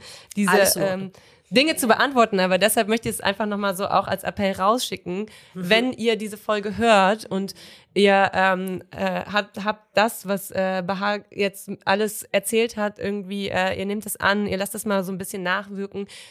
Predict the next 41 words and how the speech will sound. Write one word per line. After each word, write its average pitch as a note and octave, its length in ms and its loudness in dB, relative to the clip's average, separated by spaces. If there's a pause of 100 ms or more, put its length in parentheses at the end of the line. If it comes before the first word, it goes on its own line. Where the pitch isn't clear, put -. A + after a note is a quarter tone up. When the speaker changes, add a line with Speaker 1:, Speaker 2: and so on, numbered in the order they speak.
Speaker 1:
dann G#3 180 2
schickt C#4+ 340 -2
uns A#3+ 380 -6
eure A3+ 460 0
Ideen, G3+ 440 -2
schickt - 220 -10
uns F#3+ 160 -8
eure F3+ 240 -4
Meinung G#3+ 420 2
dazu, F#3+ 380 -6
schickt - 240 -10
uns G3 220 -10
eine G3+ 160 -4
E-Mail, G#3+ 500 2
schickt - 220 -12
uns G#3 120 -8
Sprachnachrichten, G3+ 960 -2 (300)
interagiert A#3+ 800 0
mit A3 160 -10
uns. A3+ 260 -4 (360)
Ähm, G#3 300 2
wir G3 220 0
wissen, C4+ 240 -2
dass A3 100 -4
das, G#3 300 -4
äh, F#3+ 500 0 (840)
für A3 160 -2
viele C4 420 4
vielleicht G#3+ 360 -4
auch G3 80 -6
so G#3 140 -4
ein G3+ 120 -4
Schritt A#3 340 2
ist, A3 340 -2
dann G#3 100 0
tatsächlich G#3+ 400 -12
in G#3 80 -2
die G3 140 -2
Aktion F#3+ 420 0
zu F#3+ 160 -8
treten. F#3 580 -8